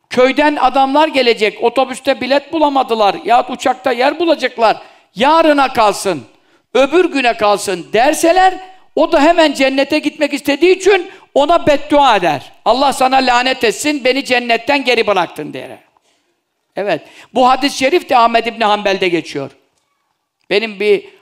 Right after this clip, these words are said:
Avrupa'da yaptığım bir sohbet var çok sene evvel. Bilmiyorum, o YouTube'da vardır. Kabirle ilgili iki saatlik bir sohbet. Almanya'da bir vilayette yapmıştım çok, on beş sene evvel.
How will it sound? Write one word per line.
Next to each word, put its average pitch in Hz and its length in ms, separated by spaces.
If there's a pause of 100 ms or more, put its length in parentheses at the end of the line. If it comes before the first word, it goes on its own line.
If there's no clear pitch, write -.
(140)
Avrupa'da 220 480
yaptığım 214 400
bir 202 60
sohbet 214 460
var 160 160
çok 214 180
sene 160 220
evvel. 139 240 (380)
Bilmiyorum, 180 500 (120)
o - 220 (100)
YouTube'da 180 460
vardır. 147 400 (280)
Kabirle 196 540
ilgili 202 540 (400)
iki 233 200
saatlik 226 500
bir 214 60
sohbet. 175 440 (180)
Almanya'da 202 640
bir 190 100
vilayette 185 380
yapmıştım 147 440
çok, 143 320
on 156 280
beş 143 100
sene 131 220
evvel. 127 240